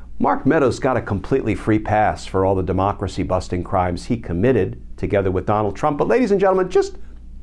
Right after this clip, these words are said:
believe everything he says about what Donald Trump did."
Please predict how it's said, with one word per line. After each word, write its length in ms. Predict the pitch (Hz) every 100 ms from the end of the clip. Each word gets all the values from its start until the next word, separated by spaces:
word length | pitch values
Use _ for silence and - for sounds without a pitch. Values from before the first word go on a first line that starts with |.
| - -
believe 400 | 381 381 349 294
everything 480 | 147 127 117 113 98
he 180 | 92 95
says 680 | - 87 90 71 - - - - - - - - -
about 400 | 95 104 95 - - - -
what 280 | 104 101 - -
Donald 420 | - 92 95 101 -
Trump 380 | - 202 - - - - - -
did." 300 | - 85 -